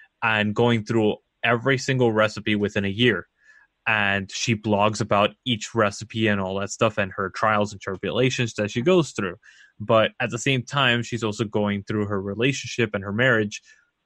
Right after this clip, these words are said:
kind of, you know, hitting rocks and stuff like that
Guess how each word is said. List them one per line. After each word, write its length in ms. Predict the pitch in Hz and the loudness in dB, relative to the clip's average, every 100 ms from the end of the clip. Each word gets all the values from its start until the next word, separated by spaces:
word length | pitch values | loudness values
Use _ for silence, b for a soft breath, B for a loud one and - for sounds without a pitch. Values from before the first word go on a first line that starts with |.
| _ | _
kind 280 | - 175 180 | -4 0 2
of, 260 | 160 131 - _ _ | 2 0 -6 _ _
you 140 | 151 131 | -2 0
know, 140 | 101 | 0
hitting 380 | - 151 151 117 | 0 -2 -2 -2
rocks 560 | 107 113 113 - - | 2 4 4 0 -10
and 100 | 107 | -10
stuff 240 | - - 104 | -8 -4 -2
like 160 | 104 95 | -2 -2
that 260 | 104 101 | 0 0